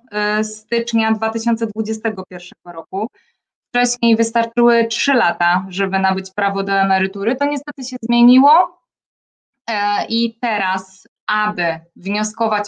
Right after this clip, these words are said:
o emeryturę z Norwegii, trzeba w niej przepracować pięć lat i niezależnie od tego, czy to jest, e, pięć lat w ciągu, e, czy też w różnych okresach,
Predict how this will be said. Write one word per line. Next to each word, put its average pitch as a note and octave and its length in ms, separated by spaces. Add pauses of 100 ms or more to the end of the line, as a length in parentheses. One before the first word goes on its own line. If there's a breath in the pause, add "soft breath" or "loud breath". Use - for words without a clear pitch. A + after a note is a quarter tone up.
o G3+ 80
emeryturę F#3+ 640
z F#3 80
Norwegii, F3+ 580
trzeba C4+ 340
w B3+ 60
niej B3 160
przepracować G3+ 840 (600 soft breath)
pięć C#4+ 400
lat E3+ 420 (160)
i C#4+ 420 (280)
niezależnie D4+ 760
od F#3+ 160
tego, F3+ 580
czy A3+ 360
to A3 120
jest, G3+ 540
e, G3 440 (160)
pięć A#3+ 320
lat F#3+ 380
w - 160
ciągu, A3 480 (760 soft breath)
e, G#3+ 220 (100)
czy C#4+ 300
też B3 380
w A3+ 100
różnych B3+ 440
okresach, A3+ 840